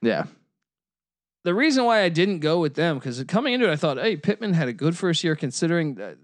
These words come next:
Speaker 2: that one of those games against Auburn was complete bullshit.
Speaker 1: This is a tough.
Speaker 2: Dude,
Speaker 1: Oh my
Speaker 2: th-
Speaker 1: gosh. This might be the toughest schedule I've ever seen.
Speaker 2: <laughs> Dude, how about the, how about the four,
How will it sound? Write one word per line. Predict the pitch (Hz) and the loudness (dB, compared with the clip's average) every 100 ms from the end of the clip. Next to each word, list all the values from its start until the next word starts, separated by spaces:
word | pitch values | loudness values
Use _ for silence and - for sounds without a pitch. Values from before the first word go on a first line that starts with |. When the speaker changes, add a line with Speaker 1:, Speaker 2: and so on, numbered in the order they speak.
| 107 | -8
Speaker 2:
that | 147 127 - | -4 -4 -6
one | 127 156 | -2 0
of | 165 | 2
those | 143 | 0
games | 139 147 135 | 0 -2 -2
against | 131 127 | -4 -4
Auburn | 127 131 127 | -2 -2 -4
was | 107 | -6
complete | 131 156 143 | -6 -4 -4
bullshit. | 135 127 - 117 - _ _ _ _ _ _ _ - - - - | -2 -4 -2 -6 -6 _ _ _ _ _ _ _ -14 -10 -8 -6
Speaker 1:
This | - 151 131 | -2 0 0
is | 120 98 | -4 -6
a | - | -10
tough. | - - 208 175 - - | -10 0 2 2 0 0
Speaker 2:
Dude, | 240 | 4
Speaker 1:
Oh | 247 202 | 6 4
my | 151 107 92 | 2 -2 -8
Speaker 2:
th- | 110 - - | -12 -14 -6
Speaker 1:
gosh. | 131 190 147 - - - _ | 0 2 0 -4 -14 -20 _
This | 247 311 | 2 4
might | 349 320 | 4 4
be | 233 | 6
the | 226 160 | 4 4
toughest | 165 175 185 - | 4 2 2 2
schedule | 170 160 170 - | 2 4 4 4
I've | 131 120 | 2 2
ever | 120 135 135 127 | 2 2 4 0
seen. | - 127 98 - _ - - - _ | 0 0 -2 -4 _ -18 -18 -18 _
Speaker 2:
<laughs> | _ - 220 151 | _ -18 -16 -2
Dude, | 220 170 254 190 175 - - | 0 2 2 0 -6 -10 0
how | 226 311 | 2 4
about | 320 311 277 | 4 2 4
the, | 247 196 - | 2 2 2
how | 190 240 | 0 2
about | 269 262 | 2 2
the | 214 | -2
four, | - 185 202 220 202 | -2 0 2 2 0